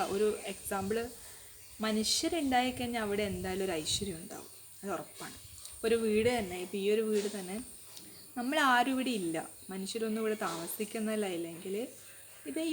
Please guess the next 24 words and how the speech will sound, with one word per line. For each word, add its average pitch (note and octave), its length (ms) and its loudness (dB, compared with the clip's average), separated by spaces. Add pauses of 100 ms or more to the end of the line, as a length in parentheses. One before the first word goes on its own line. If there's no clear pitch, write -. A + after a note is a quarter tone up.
വീട് D#4+ 200 4
പെട്ടെന്ന് B3+ 320 4
നശിച്ചു G#3 340 -2
പോകും. - 140 -8 (1600)
പകരം G#3+ 360 0
അവിടെ F#3+ 180 2 (100)
ആൾതാമസം G3+ 560 0
ഉണ്ടാവണം, D#3 380 -6 (180)
എന്നാലേ F#3+ 340 -2 (120)
ആ - 20 0 (140)
വീട് G#3 280 2 (280)
നിലനിൽക്കത്തുള്ളൂ. F#3+ 720 0
അതെന്തായിക്കോട്ടെ, G#3+ 720 0 (520)
അവിടെ B3 220 2
ഉപയോഗിക്കാൻ A3+ 500 4 (100)
മനുഷ്യരുണ്ടായാലേ G#3 840 0 (120)
അവിടെ F3+ 220 2 (960)
അത് A3+ 160 6
നിലനിൽക്കത്തുള്ളൂ, G#3 680 4
അവിടെ F#3 140 2 (100)
ഐശ്വര്യവും G#3+ 540 4 (360)
സമൃദ്ധിയും F#3+ 520 0
ഉണ്ടാവുള്ളൂ. - 380 -10 (420)
അപ്പം A3 180 -6